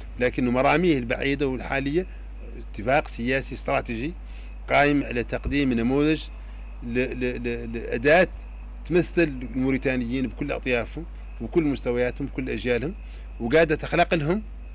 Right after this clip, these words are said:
الطموح اللي دوره في تعزيز وحدتهم الوطنية ومواجهة حقائقهم في مقدمة الظلم والغبن والتهميش والرق ومخلفاته. هذه القضايا ومشاكل حقوق الإنسان ومشاكل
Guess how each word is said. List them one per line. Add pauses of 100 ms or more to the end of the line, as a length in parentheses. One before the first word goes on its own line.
(320)
الطموح
اللي
دوره (480)
في
تعزيز
وحدتهم
الوطنية (440)
ومواجهة
حقائقهم
في
مقدمة
الظلم
والغبن
والتهميش (380)
والرق
ومخلفاته. (1200)
هذه
القضايا
ومشاكل
حقوق
الإنسان
ومشاكل